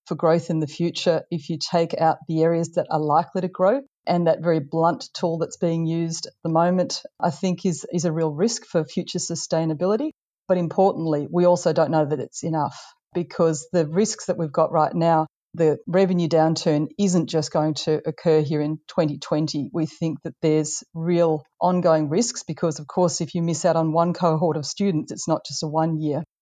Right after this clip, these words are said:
it's often a three or a four year proposition. So we believe that twenty twenty-one and twenty twenty-two will be at least as fraught, and you can't keep taking this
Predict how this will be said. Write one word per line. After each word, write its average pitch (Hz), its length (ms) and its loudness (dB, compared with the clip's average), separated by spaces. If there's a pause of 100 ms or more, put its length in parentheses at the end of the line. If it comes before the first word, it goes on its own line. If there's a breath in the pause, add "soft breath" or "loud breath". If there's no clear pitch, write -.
it's 185 140 0
often 156 200 0
a 143 60 -2
three 165 240 0
or 147 140 -2
a - 20 -6
four 165 240 -4
year 156 140 -4
proposition. 160 720 -4 (300)
So - 140 -2
we 170 120 4
believe 156 340 2
that 156 160 0 (160)
twenty 170 320 2
twenty-one 160 580 2
and 156 120 0
twenty 156 260 0
twenty-two 156 460 -2
will 151 120 -2
be 156 120 -2
at 156 120 -2
least 165 380 0 (160)
as 156 140 -6
fraught, 185 400 -2 (260)
and 170 80 0
you 170 80 -2
can't 170 320 0
keep - 240 -4
taking 160 400 -2
this 147 380 -4